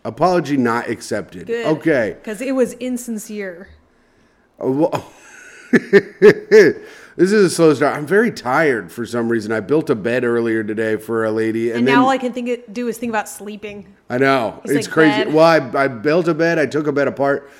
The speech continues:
Speaker 1: And then she was like, uh,
Speaker 2: They should do those kind of workshops. Build a bed.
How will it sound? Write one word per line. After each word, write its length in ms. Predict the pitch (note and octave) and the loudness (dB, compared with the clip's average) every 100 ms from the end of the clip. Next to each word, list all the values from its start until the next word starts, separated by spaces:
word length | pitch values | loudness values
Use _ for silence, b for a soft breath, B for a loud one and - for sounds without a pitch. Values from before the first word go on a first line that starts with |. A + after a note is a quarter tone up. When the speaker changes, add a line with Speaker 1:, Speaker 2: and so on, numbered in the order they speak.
| B B | B B
Speaker 1:
And 180 | - C#3+ | -2 0
then 160 | F3 F#3+ | 2 0
she 140 | F3 | 0
was 260 | E3 D3 C3+ | 0 0 0
like, 400 | C3+ B2+ A#2+ A2+ | 0 0 -2 -2
uh, 360 | B2 A#2+ A#2 A2 | -2 0 0 0
Speaker 2:
They 60 | |
should 120 | - | 0
do 160 | F#4 F4 | -2 -2
those 260 | A#3 C4 B3+ | -2 -6 -4
kind 160 | A#3 | -6
of 60 | G3+ | -4
workshops. 480 | G3 G3+ F3+ F3+ - | -6 -6 -8 -10 -12
Build 240 | C#4 D4+ B3 | -8 -8 -8
a 40 | |
bed. 380 | F#3+ E3+ E3+ | -10 -10 -12